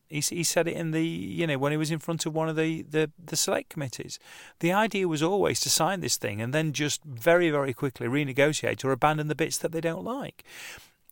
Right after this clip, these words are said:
So there's, there's this, there's this rumbling in the background,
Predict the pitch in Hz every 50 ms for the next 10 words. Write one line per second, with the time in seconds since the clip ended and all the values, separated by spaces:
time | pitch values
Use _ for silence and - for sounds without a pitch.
0 | - _ - - - - 233 226 240 233 - - - _ _ _ _ _ _ _
1 | _ _ _ _ _ _ - 185 165 143 180 196 208 156 - - 208 151 185 196
2 | 160 - 262 269 - - - - - _ _ _ _ _ _ - 190 190 - -
3 | 233 - - - 190 165 151 185 190 180 165 170 170 160 156 151 151 135 120 127
4 | 123 123 - - - - - 67 73 135 -